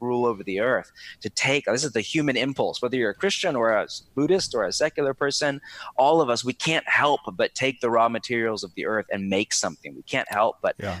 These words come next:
Speaker 1: make life, make civilization, make families, make businesses, make cities, make countries. We just, it's the human, it's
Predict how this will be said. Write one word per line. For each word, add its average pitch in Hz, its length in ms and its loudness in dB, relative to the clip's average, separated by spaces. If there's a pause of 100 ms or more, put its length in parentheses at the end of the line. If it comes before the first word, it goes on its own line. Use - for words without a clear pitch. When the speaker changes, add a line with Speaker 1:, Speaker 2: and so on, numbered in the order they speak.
(100)
Speaker 1:
make 120 360 0
life, 104 460 0
make 113 260 0
civilization, 107 880 0
make 123 220 0
families, 107 560 -2
make 123 240 -2
businesses, 110 600 -2
make 123 220 -2
cities, 113 400 0
make 127 240 -2
countries. 107 560 -4
We 101 100 -8
just, 131 220 -4 (280)
it's 131 160 -2
the 131 120 -2
human, 135 520 -2
it's 113 200 -2